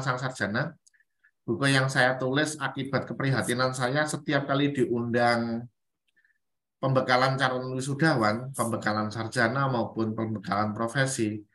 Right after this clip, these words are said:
banyak dari mereka itu yang menyesal. Nah, saya tulis penyesalan itu dalam sebuah buku yang keinginan saya, niat saya untuk bisa disampaikan kepada banyak orang, kepada banyak mahasiswa dan kepada siswa,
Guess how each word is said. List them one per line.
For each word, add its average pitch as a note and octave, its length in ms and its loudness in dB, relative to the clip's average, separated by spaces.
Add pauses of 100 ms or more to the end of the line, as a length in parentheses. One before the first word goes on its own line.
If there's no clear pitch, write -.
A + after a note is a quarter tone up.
(280)
banyak C3+ 400 2
dari A2+ 160 2
mereka B2 400 2
itu D3+ 160 0
yang B2+ 80 0
menyesal. F#2 640 -4 (160)
Nah, G#2+ 240 4
saya B2 240 4
tulis C#3+ 240 2
penyesalan A#2 560 -2
itu E3 480 2 (240)
dalam A2+ 240 0
sebuah A2+ 480 -2
buku C#3 320 2
yang A#2 320 2 (880)
keinginan E3+ 480 4
saya, D3 400 0
niat A#2 240 -4
saya C3 240 2
untuk C3+ 240 -2
bisa A#2 160 -4
disampaikan A2 1040 0
kepada A#2 400 -2
banyak G2+ 320 -2
orang, C3+ 560 2 (260)
kepada A2+ 360 -4
banyak G#2 240 0
mahasiswa G#2+ 560 0
dan C3 160 0
kepada G#2 320 -4
siswa, C#3 480 0